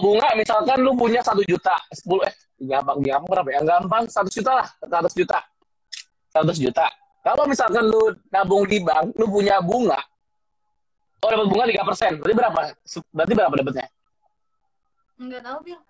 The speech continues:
Speaker 1: Ya Allah. Pal, Pal, kalau misalkan punya seratus juta, Pal. Seratus juta. Dapat bunga tiga persen. Berarti berapa?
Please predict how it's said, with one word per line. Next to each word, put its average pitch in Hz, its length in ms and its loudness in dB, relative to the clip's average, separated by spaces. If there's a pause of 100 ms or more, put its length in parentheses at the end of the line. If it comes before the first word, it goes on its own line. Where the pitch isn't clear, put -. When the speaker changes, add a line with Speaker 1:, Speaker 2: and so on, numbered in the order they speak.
(1300)
Speaker 1:
Ya 127 160 -6
Allah. 127 280 -2 (520)
Pal, 214 240 0
Pal, 214 180 0 (320)
kalau 220 300 0
misalkan 233 500 -2
punya 220 240 0
seratus 208 300 -2
juta, 190 240 -2
Pal. 185 240 -2 (480)
Seratus 180 240 0
juta. 185 260 0 (500)
Dapat 175 280 0
bunga 208 320 2
tiga 220 160 2
persen. 226 400 -2
Berarti 202 160 2
berapa? 208 280 2